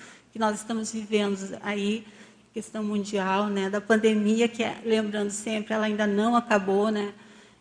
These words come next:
Então, a gente precisa estar muito atenta sobre tudo que tá acontecendo no mundo, né? De uma forma bem, assim, tarística também, né? Sem dra-, dramas, né? Do, dentro do possível, sem dramas.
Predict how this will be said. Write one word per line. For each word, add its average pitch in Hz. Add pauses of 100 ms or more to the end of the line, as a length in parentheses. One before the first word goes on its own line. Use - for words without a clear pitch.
Então, 220
a 214
gente 214
precisa 220
estar 226
muito 247
atenta 233 (420)
sobre 226
tudo 262
que 262
tá 254
acontecendo 226
no 226
mundo, 185
né? 185 (140)
De 196
uma 220
forma 214
bem, 208
assim, 240
tarística 226
também, 196
né? 185
Sem 247
dra-, 233
dramas, 247
né? 226
Do, 214
dentro 240
do 240
possível, 226
sem 233
dramas. 180